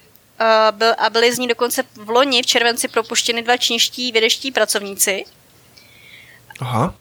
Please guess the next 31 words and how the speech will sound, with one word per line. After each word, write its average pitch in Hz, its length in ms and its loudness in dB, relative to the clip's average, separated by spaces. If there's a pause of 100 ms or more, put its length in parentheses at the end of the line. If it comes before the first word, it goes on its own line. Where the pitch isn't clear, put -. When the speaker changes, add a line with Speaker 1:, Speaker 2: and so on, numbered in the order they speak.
Speaker 1:
A 233 380 4
oni 254 220 -4
to 269 120 0
jako 262 320 2
překroutili 262 680 -4
v - 100 -12
to, 240 360 2
že, 247 200 -2 (1160)
eh, 226 40 -10
ty 233 80 -10
vědečtí 240 360 -4
pracovníci 240 580 -6
čínští 233 640 -6 (460)
věděli 233 380 2
vlastně, 240 340 0
o 233 40 -4
co 240 160 -2
jde, 226 120 2
chtěli, 220 420 2 (540)
eh, 220 240 0
varovat 226 360 2
svět, 208 400 2
a 233 60 0
tak 226 200 -6
proto 220 220 -4
je 226 60 2
propustili 220 500 -6
a 185 80 0
umlčeli, 214 560 0
ale 208 220 -2
samozřejmě 220 720 -4